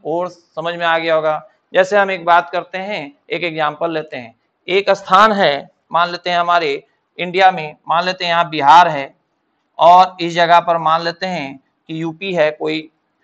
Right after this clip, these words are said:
और बिहार के, बिहार को हम ए से लिख देते हैं, यूपी को हम B से लिख देते हैं, यहाँ पर denote कर देते हैं। अब बिहार में पता चला कि भाई यहाँ iron प्राप्त होता है और इस जगह पर बहुत iron है,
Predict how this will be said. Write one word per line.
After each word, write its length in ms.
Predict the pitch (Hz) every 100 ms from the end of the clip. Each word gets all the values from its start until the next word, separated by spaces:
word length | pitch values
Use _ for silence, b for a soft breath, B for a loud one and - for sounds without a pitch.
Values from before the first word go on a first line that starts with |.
| _ _
और 200 | - 185
बिहार 400 | 170 165 165 208
के, 300 | 208 175 156 160 _ 147
बिहार 280 | 160 208
को 100 | 180
हम 160 | 180 180 160
ए 140 | 180
से 120 | 175
लिख 140 | 180 180
देते 260 | 180 180
हैं, 280 | 185 143 139 _ _ 143
यूपी 300 | 156 156 170
को 120 | 170
हम 140 | 165
B 180 | 156 185
से 140 | 160
लिख 160 | 175 175
देते 280 | 170 175 180
हैं, 100 | 180
यहाँ 180 | 165 156
पर 120 | 151
denote 320 | 151 160 165
कर 140 | 170
देते 240 | 170 175 185
हैं। 220 | 147 123 _ _ _ _ _
अब 380 | 180 196 135 - _ _ -
बिहार 400 | 156 170 202 208
में 140 | 196
पता 260 | - 185 190
चला 340 | 185 160 143 143 - _ _
कि 60 | 185
भाई 160 | 190 180
यहाँ 240 | 180 180
iron 300 | 156 156 170 170
प्राप्त 400 | 151 147 - -
होता 260 | - 180
है 220 | 151 104 - _ _ _ _
और 340 | 147 151 147 -
इस 100 | 151
जगह 220 | 156 170
पर 140 | 175 160
बहुत 260 | 175 202
iron 320 | 170 151 147 143
है, 280 | 175 135